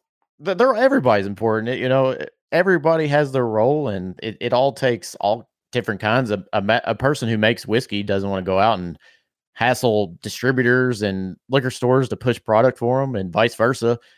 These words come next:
A salesman, I couldn't go and sit on a manufacturing line and,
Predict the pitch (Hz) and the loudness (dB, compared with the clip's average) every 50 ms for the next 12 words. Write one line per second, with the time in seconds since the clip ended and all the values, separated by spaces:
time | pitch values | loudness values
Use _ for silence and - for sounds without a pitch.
0 | _ _ - - 107 - - 131 139 143 117 120 123 131 127 117 - - - 127 | _ _ -12 -10 -4 0 2 2 4 2 2 0 0 0 0 -2 -2 -2 0 -2
1 | 147 - 127 113 104 95 107 107 117 113 101 - - 120 113 113 98 92 98 110 | 0 0 -2 -2 0 2 2 4 4 2 0 0 0 0 0 0 0 0 0 0
2 | 110 104 - - 110 127 123 - 110 95 87 85 85 90 98 104 104 95 85 85 | 0 0 0 2 2 2 2 -2 -4 -6 -6 -4 -2 -2 -2 -2 -2 -4 -6 -8
3 | 82 - | -10 -12